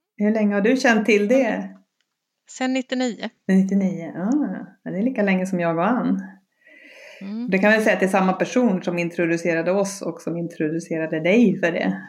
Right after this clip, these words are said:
Speaker 1: eller
Speaker 2: Mm.
Speaker 1: hur? Berne
Speaker 2: Mm.
Speaker 1: Persliden.
Speaker 2: Mm.
Speaker 1: Hur var det n-, när du hittade till din strategi? Kommer du ihåg hur det gick till?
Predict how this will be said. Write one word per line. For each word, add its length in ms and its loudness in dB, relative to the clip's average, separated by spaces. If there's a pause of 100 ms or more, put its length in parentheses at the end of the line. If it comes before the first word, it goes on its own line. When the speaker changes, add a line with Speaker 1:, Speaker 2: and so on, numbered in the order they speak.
(140)
Speaker 1:
eller 180 -2
Speaker 2:
Mm. 120 2
Speaker 1:
hur? 340 -4
Berne 440 2
Speaker 2:
Mm. 120 -2
Speaker 1:
Persliden. 720 2 (640)
Speaker 2:
Mm. 340 -8 (800)
Speaker 1:
Hur 140 4
var 220 6
det 120 6
n-, 580 2 (140)
när 100 4
du 160 4
hittade 480 4
till 140 0
din 280 2
strategi? 840 -6 (600)
Kommer 200 -6
du 60 0
ihåg 220 2
hur 60 2
det 80 2
gick 220 0
till? 340 0